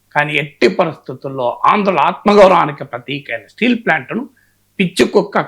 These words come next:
కాదు, మీరు కావాలని చెప్తున్నారని నిరూపించడానికి మేమంతా రెడీగా ఉన్నాం కదా.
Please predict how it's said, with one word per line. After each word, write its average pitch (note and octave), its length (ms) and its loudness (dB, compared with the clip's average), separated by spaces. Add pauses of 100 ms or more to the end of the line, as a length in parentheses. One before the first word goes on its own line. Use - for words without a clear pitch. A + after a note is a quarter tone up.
(100)
కాదు, D3+ 280 4 (280)
మీరు F#3 160 0 (140)
కావాలని A#3+ 500 8
చెప్తున్నారని F#3+ 580 -4
నిరూపించడానికి G#3 640 -8
మేమంతా F#3 300 -2
రెడీగా G#3+ 240 -2
ఉన్నాం B2+ 240 -6
కదా. G#3 140 0